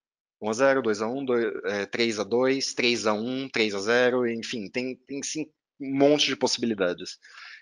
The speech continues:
Então, é, realmente, esse placar específico, ze-, um, um a zero pra Suécia,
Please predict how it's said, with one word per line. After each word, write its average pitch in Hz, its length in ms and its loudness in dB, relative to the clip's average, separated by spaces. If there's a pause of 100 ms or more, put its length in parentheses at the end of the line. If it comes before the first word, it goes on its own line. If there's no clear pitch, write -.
(180)
Então, 147 520 2 (100)
é, 127 260 8 (1300)
realmente, 143 480 2
esse 165 300 4
placar 156 340 2
específico, 139 520 -4
ze-, 123 320 2
um, 143 300 0
um 165 60 6
a 160 40 4
zero 117 320 2
pra 117 380 4
Suécia, 110 720 -2